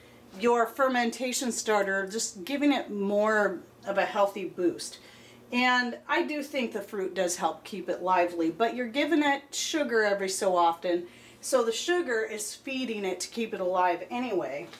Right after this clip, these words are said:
Well, let's put a few more in. And I don't really need to give it any more sugar right now, but I like to put that Tatler lid on, and then I'm gonna shake it about a little bit. And you can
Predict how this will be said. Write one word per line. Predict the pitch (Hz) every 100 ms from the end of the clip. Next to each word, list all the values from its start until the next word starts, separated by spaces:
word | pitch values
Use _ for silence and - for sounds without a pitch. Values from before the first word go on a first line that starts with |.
| -
Well, | 381 - - - - - 233 233
let's | 202
put | - 190
a | 180
few | - 156
more | 151 147
in. | 143 - - - - - - - - - 202
And | 190
I |
don't | 196 285 330 262
really | 277 262
need | 247 240
to | 240
give | 226 220
it | -
any | 220
more | 220 202
sugar | - 247 220 208
right | 202 202 180
now, | 190 185 185 196 - - - - - - - - - - - - - - - - - - - - - - - - - - - -
but | 202 - 208
I |
like | 202 208
to | -
put | - 254
that | 269 -
Tatler | 277 269 269 269
lid | 262 254
on, | 247 247 240
and | 208
then | 202
I'm | 202
gonna | 196 190
shake | - 240 240
it | 214
about | 208 214 208
a |
little | 202 196 190
bit. | 196 202 202 - - - - - - - -
And | 202
you |
can | 180 185